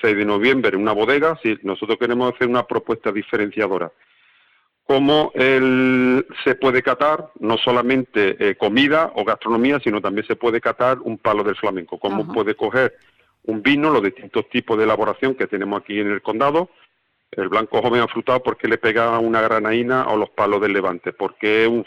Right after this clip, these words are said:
Speaker 1: fino, le pega una alegría. ¿Y por qué a lo mejor un condado viejo le pega un fandango aquí de Huelva?
Speaker 2: Ajá, qué
Speaker 1: Entonces
Speaker 2: interesante.
Speaker 1: hacemos lo que se llama el maridaje más sublime.
Speaker 2: Ujú,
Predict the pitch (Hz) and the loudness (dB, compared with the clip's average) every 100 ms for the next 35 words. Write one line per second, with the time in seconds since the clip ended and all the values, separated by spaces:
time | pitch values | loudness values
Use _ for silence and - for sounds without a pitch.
0 | - 123 123 135 135 - 104 101 110 110 | -2 0 2 0 -2 -2 -2 0 2 2
1 | 110 107 104 110 107 101 95 90 90 - | 2 0 0 0 0 0 0 -2 -4 -8
2 | - 95 - 104 104 107 110 107 107 107 | -6 -6 -4 -4 -2 -2 -4 -4 -6 -2
3 | 113 110 110 120 131 120 110 104 104 95 | -2 0 0 0 0 0 0 -2 -4 -4
4 | 107 101 104 107 101 101 101 95 87 85 | -4 -2 -2 -2 -6 -6 -4 -2 -2 -4
5 | 85 - 185 165 170 214 _ _ 190 196 | -6 -10 -14 -16 -16 -20 _ _ -4 -2
6 | 185 - 113 113 120 113 117 113 117 127 | -2 0 0 0 0 0 -2 0 0 0
7 | 123 117 104 98 101 104 101 104 - 107 | 0 0 0 2 2 0 0 -4 -4 -4
8 | 160 117 95 _ - 202 180 196 339 | -2 -4 -6 _ -10 -8 -6 -6 -8